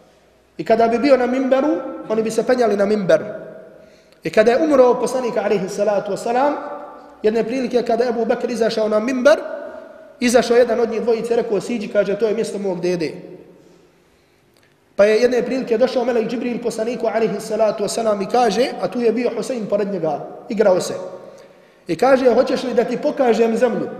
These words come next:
Da ti sada donesem zemlju na kojoj će biti ubijen ovaj tvoj sin?” Pa mi je, kaže, donio zemlju koja je crvena.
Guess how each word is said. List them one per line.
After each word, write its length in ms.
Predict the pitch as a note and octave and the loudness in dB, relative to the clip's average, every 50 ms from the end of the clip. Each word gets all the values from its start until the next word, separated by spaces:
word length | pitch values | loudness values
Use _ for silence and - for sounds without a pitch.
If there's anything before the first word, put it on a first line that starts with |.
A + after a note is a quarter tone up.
| - - - - - - - - - - - - - _ _ _ _ - | -14 -14 -16 -18 -18 -20 -20 -20 -20 -20 -20 -20 -20 _ _ _ _ -4
Da 80 | F#3+ | -2
ti 100 | F#3 A3 | -2 2
sada 300 | G3+ C4 C#4 C4 B3 A#3+ | 2 4 4 6 6 6
donesem 480 | G#3 A3 A3+ C#4 C#4 - C#4+ A#3 A3+ G3+ | 6 4 4 4 2 2 2 -2 -2 0
zemlju 360 | - D4 E4 C4+ C4 D4 F4 F4+ - - - - - - - - - - - - - - - _ _ - - | 2 2 2 2 2 2 0 0 -2 -6 -12 -14 -16 -16 -18 -20 -20 -20 -20 -20 -20 -20 -20 _ _ -12 -2
na 120 | G3+ G3+ | -2 -2
kojoj 320 | G3+ C#4 C4+ C4+ B3 A#3 A3 | 2 2 4 6 6 4 4
će 140 | - A#3 G#3+ | 4 2 2
biti 220 | D4 B3 - A3+ | 2 0 0 -2
ubijen 260 | G3+ G#3 B3 A3+ G#3 | -2 0 2 2 2
ovaj 220 | G3+ G3+ G3 F#3+ F#3+ | 4 4 4 4 2
tvoj 240 | G3 G3+ F#3+ D#3+ | 2 0 0 0
sin?” 260 | D3 - F#3 E3+ D3 B2 G#2+ - - - - - - - _ _ _ _ _ _ _ _ _ _ _ _ _ _ - | -2 -4 -6 -6 -8 -8 -10 -16 -20 -20 -20 -20 -20 -20 _ _ _ _ _ _ _ _ _ _ _ _ _ _ -2
Pa 100 | F#3+ F#3+ | -2 0
mi 80 | G3 | 0
je, 40 | F#3+ | 2
kaže, 260 | G3 A3+ G#3+ F#3+ G#3 | 4 4 4 4 4
donio 360 | G3 F#3+ B3+ A3+ A3 G#3 G3+ F#3 | 2 2 0 0 0 -2 -2 0
zemlju 300 | B3 C4 B3 A#3+ A3+ - | 0 0 0 -2 -4 -2
koja 120 | G#3+ G#3+ | -2 -2
je 60 | F#3+ | -2
crvena. 340 | - - F#3 F#3+ G3 F#3 | -2 -4 -4 -2 -2 -2